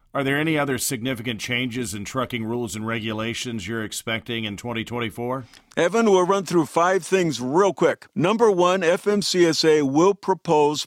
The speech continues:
Speaker 2: permitting state driver licensing agencies, the Departments of Motor Vehicles or D M Vs, to administer commercial driver license knowledge tests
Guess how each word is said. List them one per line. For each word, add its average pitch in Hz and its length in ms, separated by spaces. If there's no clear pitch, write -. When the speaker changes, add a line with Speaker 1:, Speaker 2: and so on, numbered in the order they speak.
Speaker 2:
permitting 170 580
state 156 360
driver 156 460
licensing 156 720
agencies, 139 760
the 139 200
Departments 147 640
of 151 60
Motor 143 320
Vehicles 143 540
or 131 80
D 135 240
M 156 120
Vs, 135 460
to 175 220
administer 156 800
commercial 175 580
driver 151 540
license 143 640
knowledge 156 540
tests 131 360